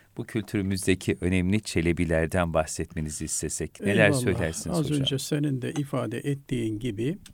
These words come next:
Speaker 2: Çelebi kelimesi efendi kelimesiyle müteradiftir.
Speaker 1: Hı hı.
Speaker 2: Yani eş anlamlıdır. Beyefendi insan demektir.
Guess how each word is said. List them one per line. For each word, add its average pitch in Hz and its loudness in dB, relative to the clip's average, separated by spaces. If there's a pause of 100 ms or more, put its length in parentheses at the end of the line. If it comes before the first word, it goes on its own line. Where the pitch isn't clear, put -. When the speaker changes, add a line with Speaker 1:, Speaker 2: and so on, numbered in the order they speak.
(120)
Speaker 2:
Çelebi 127 0
kelimesi 104 -4 (120)
efendi 139 -2
kelimesiyle 123 -4
müteradiftir. 127 -2
Speaker 1:
Hı - -10
hı. 143 -10 (200)
Speaker 2:
Yani 135 -2
eş 147 0
anlamlıdır. 117 -6 (1040)
Beyefendi 135 2
insan 110 -4
demektir. 98 -8